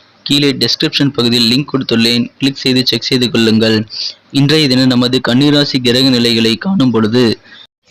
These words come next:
இன்றைய தினம் குரு பார்வை ராசி அதிபதிக்கு கிடைப்பதால் மிகவும் நன்மையான நாளாக அமையப் பெறுவீர்கள். மேலும் இன்றைய தினத்தில் பதினோராம் இடத்தில் சூரியனுடன் சந்திரன் இணைந்து காணப்படுகிறது. ஒரு நல்ல கிரக சேர்க்கையாகும்.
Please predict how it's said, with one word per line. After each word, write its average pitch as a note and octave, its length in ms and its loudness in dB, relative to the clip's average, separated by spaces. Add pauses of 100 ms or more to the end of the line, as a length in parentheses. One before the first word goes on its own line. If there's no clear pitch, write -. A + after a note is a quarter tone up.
(460)
இன்றைய C#3 340 0
தினம் B2+ 280 0
குரு B2+ 260 0
பார்வை B2 420 0
ராசி B2 340 0
அதிபதிக்கு B2 500 -2
கிடைப்பதால் A#2 600 -2
மிகவும் A#2+ 440 0
நன்மையான A#2+ 500 0
நாளாக A#2 460 0
அமையப் A2+ 320 -4
பெறுவீர்கள். A2+ 500 -4 (400)
மேலும் C3+ 340 -2
இன்றைய A#2 220 -4
தினத்தில் B2 480 -4
பதினோராம் C3+ 540 0
இடத்தில் B2 340 -2
சூரியனுடன் B2+ 680 -4
சந்திரன் B2 520 -4
இணைந்து B2 300 -2
காணப்படுகிறது. B2 800 -6 (440)
ஒரு C3+ 160 -2
நல்ல B2 280 0
கிரக B2 360 0
சேர்க்கையாகும். A#2 760 -4